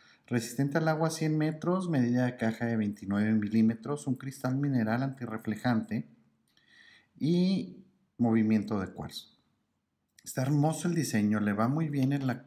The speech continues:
la carátula rosa, con, pero rosa mexicano con el oro rosa que está en, en el acero.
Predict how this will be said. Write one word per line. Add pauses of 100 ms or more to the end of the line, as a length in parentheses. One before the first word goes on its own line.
la
carátula
rosa, (500)
con,
pero
rosa
mexicano
con (640)
el
oro
rosa
que
está
en,
en
el
acero.